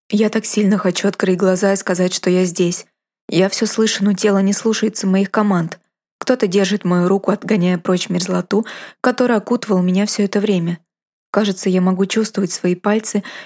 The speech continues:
и, сконцентрировавшись на ощущениях, я изо всех сил стараюсь сжать чьи-то мужские руки в ответ.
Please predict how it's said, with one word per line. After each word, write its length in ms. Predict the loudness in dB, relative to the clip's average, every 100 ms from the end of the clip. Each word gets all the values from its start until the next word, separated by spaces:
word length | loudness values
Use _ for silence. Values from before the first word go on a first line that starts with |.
| -6
и, 60 |
сконцентрировавшись 1160 | -4 0 0 0 0 2 2 2 0 -2 -4 -2
на 80 | 0
ощущениях, 680 | 0 0 0 0 2 0 2
я 140 | 0
изо 160 | 2 0
всех 240 | 0 -2
сил 240 | 0 0 0
стараюсь 400 | -2 0 0 0
сжать 320 | 0 0 -2 -14 -14
чьи-то 320 | -6 -2 0 2
мужские 460 | 0 0 0 0
руки 240 | 0 0 0
в 40 |
ответ. 340 | 0 0 -4